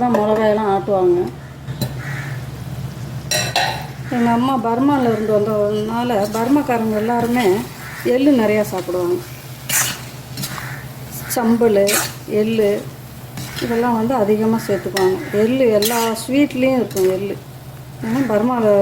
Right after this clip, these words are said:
வந்து எள்ளு தான், எள்ளு, பூண்டு, பூண்டையும் வறுத்து வச்சுருப்பாங்க, எள்ளையும் வறுத்து வச்சுருப்பாங்க. எந்த கடையில பார்த்தாலும் பெட்டி கடையில உங்களுக்கு எள்ளும் பூண்டும் வறுத்து வச்சுருப்பாங்க பர்மால.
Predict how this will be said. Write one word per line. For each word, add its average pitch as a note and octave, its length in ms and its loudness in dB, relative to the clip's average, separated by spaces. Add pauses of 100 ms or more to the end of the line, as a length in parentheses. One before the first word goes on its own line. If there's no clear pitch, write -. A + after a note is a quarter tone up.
(260)
வந்து A#3 180 4 (140)
எள்ளு B3+ 260 2
தான், D4 120 2 (120)
எள்ளு, C4+ 200 4 (140)
பூண்டு, C4+ 300 4 (420)
பூண்டையும் D4 420 6
வறுத்து A#3 280 0
வச்சுருப்பாங்க, A3 500 -2 (720)
எள்ளையும் C#4+ 420 6 (1040)
வறுத்து B3+ 320 0
வச்சுருப்பாங்க. F#3+ 480 0 (1120)
எந்த D4 180 6 (120)
கடையில C4+ 260 4 (100)
பார்த்தாலும் A#3+ 440 2
பெட்டி A3+ 260 4
கடையில G#3 400 4
உங்களுக்கு G#3 360 0 (600)
எள்ளும் B3+ 400 4
பூண்டும் A#3 480 4
வறுத்து D4 340 2 (380)
வச்சுருப்பாங்க G#3 520 4 (200)
பர்மால. G3 360 2